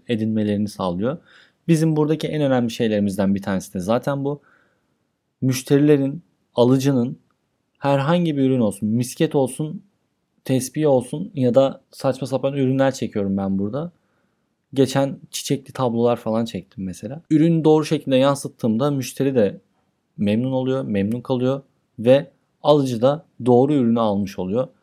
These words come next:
Büyük ihtimalle e-ticaret sitelerinin en önemli şeylerinden bir tanesi satma ve iade yüzdesi.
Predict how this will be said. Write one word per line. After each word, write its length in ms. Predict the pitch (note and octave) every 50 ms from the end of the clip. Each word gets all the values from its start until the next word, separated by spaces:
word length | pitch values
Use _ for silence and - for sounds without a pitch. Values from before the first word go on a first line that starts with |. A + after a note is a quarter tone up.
| _ _ _ _ _ _
Büyük 220 | C3+ C3+ D#3 E3 D#3+
ihtimalle 380 | - - C#3 C3 A#2+ C3 C#3+
e-ticaret 1000 | D3+ - - C#3 C#3 C3+ C#3 C#3+ C3 B2+ C#3 C#3 C#3+ D#3 D#3+ D#3 - - - - _ _ _ _ _
sitelerinin 720 | - - - - D3 C#3 B2+ B2+ B2+ B2 C3 C3+ C3+ - -
en 140 | D3 C#3+
önemli 300 | D3 C#3 C3 B2 A#2+ A#2
şeylerinden 600 | A2+ - - G#2+ G#2+ G#2 G2+ G2+ G2 G2 F#2+ F#2+
bir 60 | G2+ G2
tanesi 500 | - A2 G2+ F#2+ F#2 - - - - - _ _
satma 480 | - - - B2 B2 - - D#3+ D#3+
ve 180 | D3 D#3+ F3 -
iade 380 | - C3 B2+ B2 B2 B2 B2+
yüzdesi. 580 | B2+ A#2+ A2+ G2+ F#2+ F#2+ F#2 - - - - F3